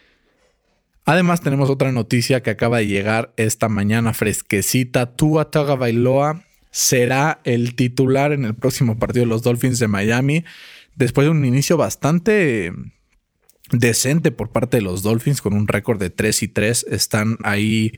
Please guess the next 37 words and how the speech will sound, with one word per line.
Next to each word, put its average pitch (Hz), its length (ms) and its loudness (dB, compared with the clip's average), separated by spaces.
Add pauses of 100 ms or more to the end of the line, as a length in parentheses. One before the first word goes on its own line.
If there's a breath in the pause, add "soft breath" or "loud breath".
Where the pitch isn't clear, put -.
(640 loud breath)
pues, 123 180 2
a 120 80 2
un 147 160 2
juego, 143 680 -2
literal, 101 440 -2
a 117 60 -2
solo 147 280 2
un 143 200 0
juego 123 580 -2
de 98 180 -2
los 95 240 -2
Bills 123 260 0
de 123 80 0
Buffalo 113 540 -2
en 104 140 -2
esa 117 180 0
división 113 640 -2
en 113 300 -2 (100)
A 117 60 0
F 117 260 0
C 107 560 -2
East, 131 380 -2 (100)
que 110 300 -2
ha 110 100 0
sido 127 240 0
dominada 110 460 -2
por 101 80 -4
los 90 160 -4
Patriotas 113 560 -2
durante 101 320 -4
los - 180 -4
últimos 113 460 0
años. 151 420 0 (720 loud breath)
Fitzpatrick 143 1080 -2
esta 131 320 0
semana 113 540 0
habló 104 720 0